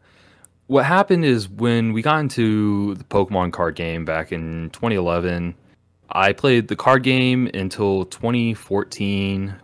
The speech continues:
where I was really entranced with, like, how V G C worked. I thought it was very cool. I wanted to learn more. And I built my own team, and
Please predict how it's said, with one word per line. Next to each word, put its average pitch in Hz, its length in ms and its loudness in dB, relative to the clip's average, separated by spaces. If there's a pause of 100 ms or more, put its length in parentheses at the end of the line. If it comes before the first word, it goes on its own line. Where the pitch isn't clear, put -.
where 87 580 0 (680)
I 101 220 6
was 101 460 0
really 110 800 -2 (260)
entranced 98 640 -6
with, 92 160 -6
like, 87 400 -2 (580)
how 95 580 4
V 95 180 -8
G 104 100 -6
C 95 220 -6
worked. 90 680 -4 (300)
I 92 280 0
thought 92 280 0
it 98 60 0
was 90 100 -2
very 90 320 -4
cool. 104 680 0
I 87 120 -4
wanted 90 320 -4
to - 120 -8
learn 95 300 -2
more. 95 440 -4 (360)
And 82 80 -6
I 85 40 -4
built 120 240 0
my 120 120 0
own 110 200 -2
team, 98 680 -4 (240)
and 90 640 -4